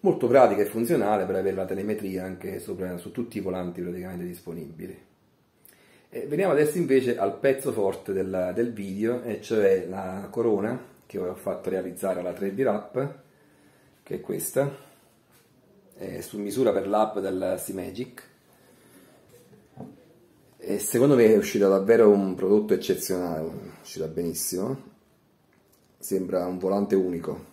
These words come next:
non sembra affatto una corona aggiunta, ma sembra il volante reale, intero, bellissima, un bel peso, nel totale, tra hub,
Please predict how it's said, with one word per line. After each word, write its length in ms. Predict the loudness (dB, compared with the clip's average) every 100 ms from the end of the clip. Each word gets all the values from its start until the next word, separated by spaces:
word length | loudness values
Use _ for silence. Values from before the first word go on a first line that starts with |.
| _ _ _ _ _ _ _ _ _ _ _ _ _ _ _ _ _ _ _ _
non 240 | -12 -10 -2
sembra 340 | 2 4 2
affatto 360 | 2 -2 -2 -4
una 140 | -4
corona 300 | -2 -2 -4
aggiunta, 440 | -4 0 0 0
ma 100 | -2
sembra 300 | -2 -2 -2
il 60 | -4
volante 400 | -2 -2 0 0
reale, 600 | 0 -2 -4 -6 -6 -10 _ _ _ _ _ _ _ _ _ _ _ -18
intero, 680 | -12 -10 -2 -2 0 -4 -8 -16 _ _ _ _ _
bellissima, 720 | -8 -6 -4 -6 -6 -8 -10 -14 -20 _ _ _ _ _ _ _ _ _ -20
un 160 | -10
bel 160 | -8 -6
peso, 580 | -4 -4 -2 -2 -4 -10 _ _ _ _ _ _ _ _ _ _ _ _ _ _
nel 260 | -10 -10 -12 -8
totale, 520 | -4 -2 -2 -2 -4
tra 280 | -4 -4 -2
hub, 560 | -4 -2 -2 -2 -4